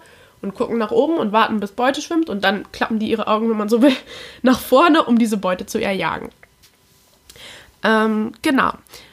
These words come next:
Und man merkt schon, die sind sehr gut an die Tiefsee angepasst. Ähm,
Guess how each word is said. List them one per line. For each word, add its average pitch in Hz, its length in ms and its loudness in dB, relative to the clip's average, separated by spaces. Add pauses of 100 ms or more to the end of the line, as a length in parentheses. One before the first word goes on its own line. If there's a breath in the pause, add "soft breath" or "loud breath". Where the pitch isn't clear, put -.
(120 loud breath)
Und 196 360 -2 (600)
man 208 180 0
merkt 240 260 0
schon, 269 140 0
die 226 60 0
sind 202 280 -2
sehr 226 380 2 (100)
gut 226 340 -2 (120)
an 190 160 -4
die 180 140 -6
Tiefsee 190 640 -6 (320 soft breath)
angepasst. - 680 -4 (520 loud breath)
Ähm, 202 720 -2